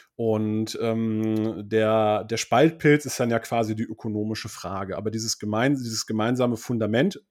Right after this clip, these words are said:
<clears throat> des Menschen als Individuum, als vernunftbegabtes Wesen, ist ja immer Kern linker D N A gewesen. Wie konnte es, und das ist jetzt vielleicht auch eine zu große Frage,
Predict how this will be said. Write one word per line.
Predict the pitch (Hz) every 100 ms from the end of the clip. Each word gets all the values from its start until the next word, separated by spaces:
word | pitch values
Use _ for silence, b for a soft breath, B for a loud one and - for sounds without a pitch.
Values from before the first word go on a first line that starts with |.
| -
<clears throat> | 180 175 160 117
des | 110 120
Menschen | 120 147 135
als | 117
Individuum, | 127 110 113 165 151 156 160 B B _
als | 110 -
vernunftbegabtes | 123 131 - 175 120 113 - 110 107
Wesen, | 131 156 175 175 _ _ _ _ _ _ _ _
ist | 135
ja | 139
immer | 143 147
Kern | - - 147 156 139
linker | - 135 143
D | 120 120
N | 113
A | 110
gewesen. | 113 101 101 98 120 B B B B B B
Wie | - 113 117 143 127 127 165 220 220 - _ _ _ _ _ _ _ -
konnte | - 160 170
es, | 135 98
und | 120
das | 113 -
ist | -
jetzt | 131 - - -
vielleicht | - 123 139
auch | 139 113
eine | 135 127 123
zu | - 131
große | 120 139 131
Frage, | - 120 143 156 156 180